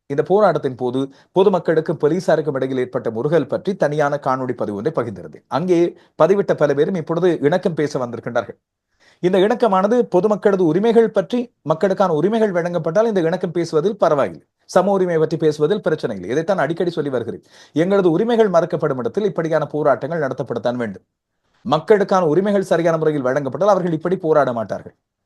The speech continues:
ஆக்கிரமிக்கப்பட்ட அவர்களது நிலங்கள் அங்கே வழங்கப்பட வேண்டும். அந்த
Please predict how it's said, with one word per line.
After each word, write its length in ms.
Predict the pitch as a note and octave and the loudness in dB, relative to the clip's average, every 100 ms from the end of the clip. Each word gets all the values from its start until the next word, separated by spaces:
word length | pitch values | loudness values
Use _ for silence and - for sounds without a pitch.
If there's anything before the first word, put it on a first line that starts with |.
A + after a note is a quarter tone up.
| _ _ - | _ _ 0
ஆக்கிரமிக்கப்பட்ட 840 | A#2+ D#4+ - A#3+ A3 G#3+ G3+ F#3+ F3+ | 4 6 6 4 4 2 -2 0 2
அவர்களது 320 | E3+ F3 E3 | 2 0 -2
நிலங்கள் 320 | D3+ D#3+ G3+ G3+ | 0 -2 -2 -2
அங்கே 160 | F#3 | -2
வழங்கப்பட 440 | D3+ D3+ D3 C3+ A#2 | 0 -2 -4 -4 -4
வேண்டும். 240 | F2+ F#2 | -6 -6
அந்த 120 | A#2+ | -4